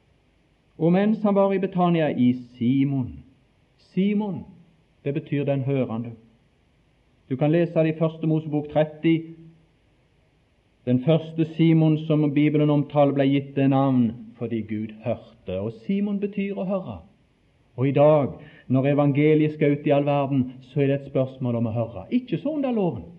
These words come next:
Det sier jo Romerbrevet to. Ikke den som hører, står der. Men den som gjør loven, skal leve og være rettferdig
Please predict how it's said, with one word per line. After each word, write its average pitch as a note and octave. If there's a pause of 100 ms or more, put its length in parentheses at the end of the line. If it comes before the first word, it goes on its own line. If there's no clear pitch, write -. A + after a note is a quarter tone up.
(160)
Det A#3
sier D#3
jo D#3
Romerbrevet A#3
to. B3+ (1500)
Ikke B3+
den A3+
som D#4+
hører, D#4
står E3
der. - (1900)
Men D3+
den D3+
som C3+ (220)
gjør D3+ (260)
loven, B2 (320)
skal C3
leve G#2+ (640)
og A2
være A2
rettferdig G#2